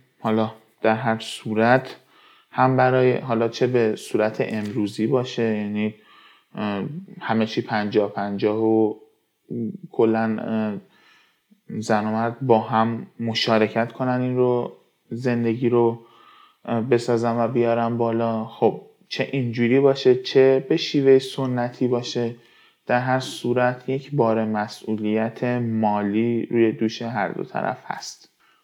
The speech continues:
حالا چه یادگیری توانایی باشه برای اداره زندگی و چه تأمین مسکن باشه، چه تأمین خوراک باشه، پوشاک باشه، هرچی. اه،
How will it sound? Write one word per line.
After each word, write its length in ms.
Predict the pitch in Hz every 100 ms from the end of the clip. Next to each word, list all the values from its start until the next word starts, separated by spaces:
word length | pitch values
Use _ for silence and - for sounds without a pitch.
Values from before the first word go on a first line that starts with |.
| _ _
حالا 160 | 113 110
چه 440 | - 113 110 98 - - -
یادگیری 640 | - 113 107 - 107 110 113
توانایی 640 | 113 110 120 107 101 104
باشه 280 | 113 110 117
برای 320 | 107 107 110
اداره 360 | 104 95 95 123
زندگی 420 | 131 131 127 123
و 140 | 120 110
چه 360 | - 117 117 -
تأمین 920 | 110 98 - 113 110 113 113 113 117 - - - _ _ -
مسکن 600 | 104 101 - 113 117 120
باشه، 340 | 117 - 113
چه 180 | - 110
تأمین 640 | 110 101 82 101 104 101
خوراک 500 | 104 - 95 101 107
باشه، 280 | - 113 104
پوشاک 460 | - 110 - 104 -
باشه، 260 | - -
هرچی. 360 | 127 - - - _ _ _ _ _ -
اه، 320 | 127 123 123